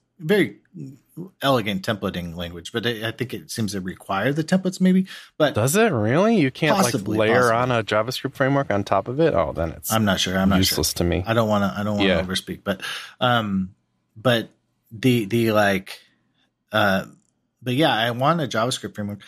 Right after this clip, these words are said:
Speaker 1: I think I'd also miss out on prototyping. I'm able, like,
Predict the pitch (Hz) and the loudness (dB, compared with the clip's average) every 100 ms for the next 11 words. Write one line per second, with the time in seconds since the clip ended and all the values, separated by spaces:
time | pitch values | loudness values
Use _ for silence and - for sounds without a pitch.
0 | - - - 127 226 240 202 135 113 127 | -20 -18 -6 0 2 2 2 2 0 0
1 | - 131 127 - 117 117 - 123 113 104 | 0 2 0 -2 -8 -8 -2 0 0 -4
2 | 95 104 95 90 - 82 71 76 _ _ | -8 -4 -2 -4 -8 -12 -14 -20 _ _
3 | 107 110 95 - 139 160 175 175 170 - | -4 -2 -4 -6 2 4 4 4 2 -6
4 | _ _ _ 117 110 101 - | _ _ _ 0 0 0 -10